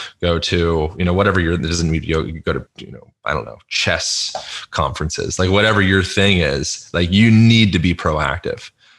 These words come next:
because at some point there's gonna come a time when you, where you need people, and you might feel like you don't need people now. You're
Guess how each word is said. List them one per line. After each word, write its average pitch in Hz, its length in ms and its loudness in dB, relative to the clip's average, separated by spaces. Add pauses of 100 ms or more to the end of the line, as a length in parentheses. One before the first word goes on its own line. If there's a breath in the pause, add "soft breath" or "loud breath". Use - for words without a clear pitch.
(180 soft breath)
because 98 280 2
at 98 80 2
some 113 400 0
point 101 480 0
there's 90 200 0
gonna 92 180 0
come 87 240 0
a 78 40 -2
time 85 520 0 (460 soft breath)
when 85 640 0
you, 92 240 2
where 92 180 0
you 90 120 2
need 113 200 2
people, - 360 -6 (120)
and 95 100 2
you 95 60 4
might 98 180 4
feel 117 220 2
like 98 160 2
you 90 80 2
don't 90 140 0
need 87 140 0
people 87 260 -4
now. 80 500 0 (180 loud breath)
You're 90 80 -4